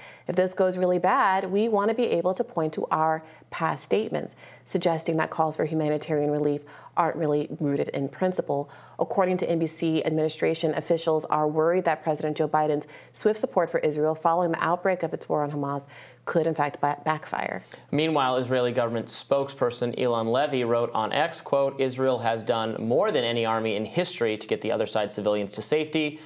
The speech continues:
Speaker 2: Fact check me on that. But Hamas has a well-documented strategy of recklessly endangering civilians by embedding itself among them. You're right to be outraged. Direct that outrage at Hamas," end quote.
Speaker 1: That's a,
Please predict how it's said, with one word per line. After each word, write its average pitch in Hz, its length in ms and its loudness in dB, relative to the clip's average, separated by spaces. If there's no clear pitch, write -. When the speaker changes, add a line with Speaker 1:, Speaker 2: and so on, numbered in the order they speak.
Speaker 2:
Fact 131 380 0
check - 280 -2
me 117 100 2
on 98 240 0
that. 135 380 2
But 117 120 2
Hamas 147 460 2
has 120 120 -2
a 123 60 2
well-documented 113 680 0
strategy 110 520 0
of 104 180 -2
recklessly 107 520 0
endangering 101 480 0
civilians 143 600 0
by 107 240 0
embedding 104 420 0
itself 101 480 -2
among 131 340 2
them. 107 340 0
You're 95 160 0
right 127 220 2
to 160 80 -4
be 156 140 2
outraged. 123 720 0
Direct 123 480 0
that 117 180 2
outrage 107 560 0
at 95 240 0
Hamas," 117 720 0
end 104 200 -2
quote. - 320 -2
Speaker 1:
That's 196 220 0
a, 190 100 0